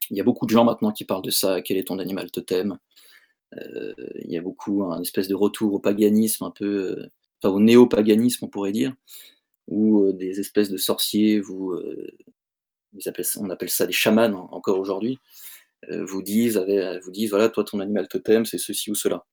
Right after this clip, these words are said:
Et c'est ce qui se pratiquait beaucoup dans ces communautés, parce que cet animal totem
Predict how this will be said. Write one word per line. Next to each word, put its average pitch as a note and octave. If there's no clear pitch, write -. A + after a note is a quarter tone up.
Et G#2+
c'est B2
ce -
qui A#2
se F#2
pratiquait A2
beaucoup C3+
dans G2
ces -
communautés, G#2
parce -
que A#2+
cet -
animal A2
totem C#3